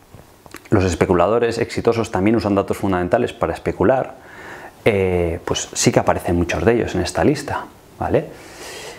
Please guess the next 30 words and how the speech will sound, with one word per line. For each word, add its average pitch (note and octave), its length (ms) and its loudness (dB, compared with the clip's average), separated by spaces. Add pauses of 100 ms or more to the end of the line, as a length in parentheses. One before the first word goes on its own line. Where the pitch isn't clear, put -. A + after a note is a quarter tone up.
(400)
El - 60 4
análisis F#3 300 4
técnico E3+ 400 4
muchas C#3+ 300 2
veces D3+ 120 -2
se - 140 -2
asocia A#2 400 2
al F2 160 -2
trading F2+ 600 0
o E2+ 280 0
a E2+ 180 0
la F2 340 -2
especulación G2+ 1160 0
y F2+ 80 0
demás. E2 640 -2 (1500)
Y F#3 380 2 (580)
grandes D#3 360 4
especuladores C3+ 800 2 (360)
a - 60 -6
lo F2+ 60 0
largo F#2 160 4
de F#2 80 2
la - 20 -2
historia, A2 420 2
como D#2 240 -2
George F2+ 240 2
Soros G#2 480 0 (340)
o E2 280 2
Stanley E2 340 0
Druckenmiller G2 880 0